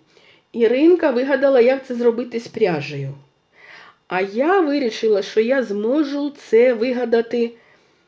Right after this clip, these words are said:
ну, за допомогою всього, що в мене є, чи знайду.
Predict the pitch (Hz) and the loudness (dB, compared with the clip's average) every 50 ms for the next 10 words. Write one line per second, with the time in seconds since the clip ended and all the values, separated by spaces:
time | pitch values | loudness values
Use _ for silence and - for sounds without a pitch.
0 | _ _ _ _ _ _ _ _ _ - 202 226 226 214 240 240 226 254 254 - | _ _ _ _ _ _ _ _ _ -6 -2 -2 0 2 0 2 2 0 0 0
1 | 254 254 269 302 311 294 302 285 277 269 254 240 - - 226 233 226 247 277 269 | 0 2 4 4 4 4 2 2 0 -2 -4 -8 -4 -2 -2 0 0 0 -2 -2
2 | - - - 240 247 262 262 262 277 269 262 262 262 254 240 262 294 320 359 - | -4 -4 -2 0 0 2 2 0 0 0 0 0 -2 -2 -2 -2 -2 -2 -4 -6
3 | - - _ _ - - 208 202 208 220 233 226 233 208 185 202 269 330 359 | -12 -20 _ _ -10 -10 -8 -6 -2 0 0 0 0 0 -2 0 0 0 -2